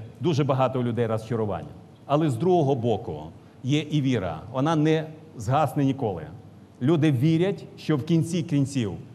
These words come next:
прийде людина, прийдуть партії, які допоможуть їм вирішити всі проблеми.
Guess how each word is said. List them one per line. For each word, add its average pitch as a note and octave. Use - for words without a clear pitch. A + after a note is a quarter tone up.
прийде A2+
людина, E3+
прийдуть D3+
партії, E3+
які C3
допоможуть C#3+
їм G2
вирішити A#2
всі C3
проблеми. G2